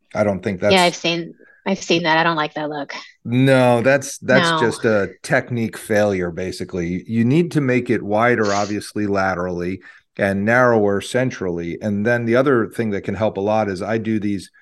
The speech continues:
Speaker 1: deep absorbable sutures through the muscle to the periosteum.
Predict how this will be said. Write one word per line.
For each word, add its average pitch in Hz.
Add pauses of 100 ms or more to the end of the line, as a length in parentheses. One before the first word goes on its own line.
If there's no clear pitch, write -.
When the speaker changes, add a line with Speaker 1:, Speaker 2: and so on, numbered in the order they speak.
(460)
Speaker 1:
deep 135
absorbable 110
sutures 113
through 113
the 101
muscle 98
to 143
the 113
periosteum. 101